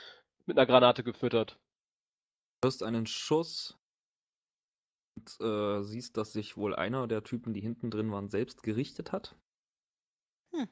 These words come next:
Speaker 2: Ähm, der andere kommt mit erhobenen Händen raus und der, der gefahren ist, auch. Der, der gefahren ist, ist der gute alte Vermöge.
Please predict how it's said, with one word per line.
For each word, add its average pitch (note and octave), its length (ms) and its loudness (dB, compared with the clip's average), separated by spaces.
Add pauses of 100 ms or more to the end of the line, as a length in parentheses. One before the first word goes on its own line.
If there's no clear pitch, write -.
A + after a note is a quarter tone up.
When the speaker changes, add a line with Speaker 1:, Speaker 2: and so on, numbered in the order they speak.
Speaker 2:
Ähm, G#2+ 400 0
der G2+ 180 2
andere D3 320 -2
kommt D3 320 -4
mit C#3+ 140 -4
erhobenen A#2+ 380 -2
Händen A2+ 260 -4
raus C#3 420 -4
und A#2 320 -6 (100)
der, A#2 140 2
der A#2 140 -2
gefahren A2 380 -4
ist, C3 160 -8
auch. G2 220 -4
Der, G#2 120 -6
der G2+ 100 -4
gefahren D3 360 -4
ist, E3 220 -4
ist - 280 -4
der G#2+ 100 0
gute B2+ 260 -4
alte - 200 -6
Vermöge. G#2 480 -4